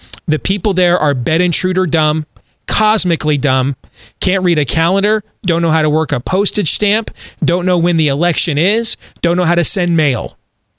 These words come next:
And, and they're just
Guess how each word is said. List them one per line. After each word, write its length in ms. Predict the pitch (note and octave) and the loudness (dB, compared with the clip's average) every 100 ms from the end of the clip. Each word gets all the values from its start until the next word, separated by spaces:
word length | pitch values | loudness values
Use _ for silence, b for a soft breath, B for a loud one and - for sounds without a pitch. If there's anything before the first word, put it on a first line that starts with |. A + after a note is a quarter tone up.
| _ _ _ _ _ _ - | _ _ _ _ _ _ -2
And, 260 | F3 F#3 | 0 0
and 460 | - F3 E3 D#3+ D3+ - _ _ _ | -2 -2 0 0 -2 -4 _ _ _
they're 160 | - E3 | 0 0
just 300 | C3 F#3 | 2 0